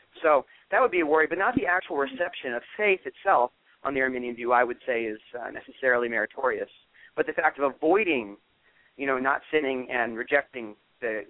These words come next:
the reception of the gift, which is by faith, on the Arminian viewpoint. And there's different Arminians that would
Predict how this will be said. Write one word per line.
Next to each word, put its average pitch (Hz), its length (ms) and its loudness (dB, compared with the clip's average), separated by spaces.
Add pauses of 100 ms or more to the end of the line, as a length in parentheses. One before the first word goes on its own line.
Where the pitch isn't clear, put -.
(100)
the 120 80 -10
reception 117 440 -6
of 110 60 -10
the 113 80 -18
gift, 107 220 -8
which 117 140 -16
is 107 80 -20
by 107 220 -2
faith, 113 240 -2 (560)
on 113 140 -4
the 110 80 -4
Arminian 107 360 -6
viewpoint. 107 440 -8
And 160 100 -2
there's 170 140 2
different 170 220 -2
Arminians 135 640 0
that 131 140 0
would 123 160 -6